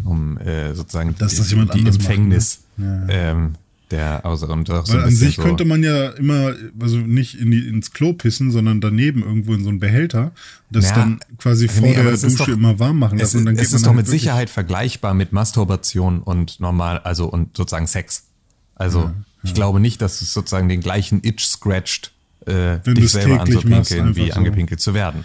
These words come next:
Speaker 1: So wie es
Speaker 2: Ja, das
Speaker 1: das
Speaker 2: ist richtig, ja.
Speaker 1: So, das ist ja bei Sex ganz oft so.
Speaker 2: Ja, Masturbation ist natürlich auch nicht so schön wie Fremdmasturbation.
Speaker 1: Das kommt drauf an, aber das, äh
Speaker 2: Okay, es hat, ist wahrscheinlich einfach was anderes.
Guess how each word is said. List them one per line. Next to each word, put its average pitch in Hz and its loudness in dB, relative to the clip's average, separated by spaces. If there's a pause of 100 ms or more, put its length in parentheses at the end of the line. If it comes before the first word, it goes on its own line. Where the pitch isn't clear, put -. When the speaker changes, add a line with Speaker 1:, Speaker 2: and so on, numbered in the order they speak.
Speaker 1:
So 82 -8
wie 82 -4
es 78 -8
Speaker 2:
Ja, 117 4
das 113 2
Speaker 1:
das 113 0
Speaker 2:
ist - -10
richtig, 104 -6
ja. 104 -8
Speaker 1:
So, 78 -4
das 95 -10
ist - -8
ja 73 -10
bei 73 -10
Sex - -16
ganz - -14
oft - -16
so. - -14
Speaker 2:
Ja, 104 0
Masturbation 113 0
ist 101 0
natürlich 117 -2
auch 120 -6
nicht 104 -2
so 87 -10
schön 95 -6
wie 95 -2 (400)
Fremdmasturbation. 90 -6 (260)
Speaker 1:
Das 117 -2
kommt 175 -2
drauf 196 -4
an, 82 -4
aber 95 -2
das, - -4
äh 95 -2 (1800)
Speaker 2:
Okay, 139 -2
es 101 -2
hat, 131 -4
ist 123 -4
wahrscheinlich 131 -2
einfach 117 0
was 107 -2
anderes. 101 -4